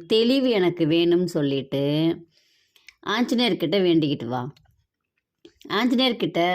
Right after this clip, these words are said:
குழப்பத்தெல்லாம் விட்டுரு, பயம், பதட்டம் எல்லாமே ஆஞ்சநேயர்கிட்ட விட்டுட்டு, "உனக்கு என்ன தேவை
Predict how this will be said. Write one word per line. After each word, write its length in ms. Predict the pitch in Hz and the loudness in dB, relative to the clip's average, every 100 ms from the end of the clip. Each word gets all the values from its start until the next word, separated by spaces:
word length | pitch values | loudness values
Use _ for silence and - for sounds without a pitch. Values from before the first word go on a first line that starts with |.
| 180 - | -4 -4
குழப்பத்தெல்லாம் 680 | 208 226 - 196 196 220 | -4 -2 -4 -2 -2 0
விட்டுரு, 300 | 247 247 151 147 _ _ _ _ 156 | -2 -4 -8 -8 _ _ _ _ -4
பயம், 500 | 170 185 202 202 190 | -2 2 2 2 0
பதட்டம் 420 | 180 196 202 202 | -2 -2 -2 -2
எல்லாமே 420 | 185 180 170 160 - - | 0 0 2 0 0 -4
ஆஞ்சநேயர்கிட்ட 720 | 220 262 240 254 214 156 160 | -2 0 0 0 0 -2 -2
விட்டுட்டு, 460 | 156 151 143 - 147 160 - - _ _ _ - | -4 -6 -10 -4 -2 -2 -4 -10 _ _ _ -6
"உனக்கு 480 | 165 190 226 - 214 | -2 0 -2 -2 0
என்ன 240 | 240 294 | 2 0
தேவை 520 | 294 196 190 175 170 | 0 0 2 2 0